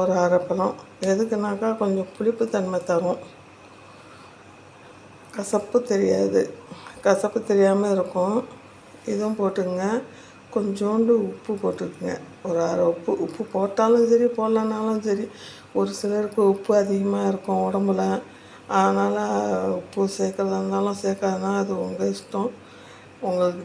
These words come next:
டேஸ்ட்டுக்கு வேணும்னாக்கா சேர்த்துக்குங்க உப்பு. இல்ல, அப்ப அப்படியே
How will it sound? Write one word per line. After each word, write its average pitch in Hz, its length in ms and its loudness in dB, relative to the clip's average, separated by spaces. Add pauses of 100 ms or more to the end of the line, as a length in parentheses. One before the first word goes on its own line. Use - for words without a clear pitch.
டேஸ்ட்டுக்கு 196 520 -2
வேணும்னாக்கா 190 600 -2 (140)
சேர்த்துக்குங்க 196 520 -2 (120)
உப்பு. - 300 -4 (540)
இல்ல, 202 240 2 (300)
அப்ப 196 200 0 (400)
அப்படியே 190 260 -2